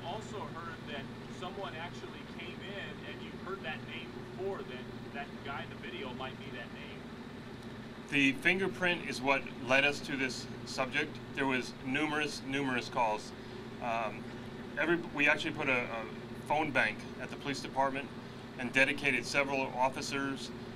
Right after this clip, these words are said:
Speaker 2: and, uh, the Riverside Sheriff's Department came in and helped us out with a computer program.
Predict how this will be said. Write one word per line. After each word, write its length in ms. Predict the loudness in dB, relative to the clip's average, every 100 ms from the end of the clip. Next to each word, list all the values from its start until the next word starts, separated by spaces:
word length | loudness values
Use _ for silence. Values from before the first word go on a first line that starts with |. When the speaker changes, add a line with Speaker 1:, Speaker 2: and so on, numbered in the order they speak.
| -8 -6 -4
Speaker 2:
and, 380 | -2 -2 0
uh, 120 | 0 2
the 100 | 0
Riverside 360 | 0 2 2
Sheriff's 320 | 4 2 2
Department 380 | 0 2 2 2
came 240 | 0 2 4
in 220 | 2 0 -4 -6
and 80 | -2
helped 260 | 2 2 0
us 160 | 0
out 280 | 6 6 4 0 -6 -8 -8 -10 -8 -4
with 100 | -4
a 60 |
computer 360 | -4 -2 0 0
program. 480 | 2 0 2 2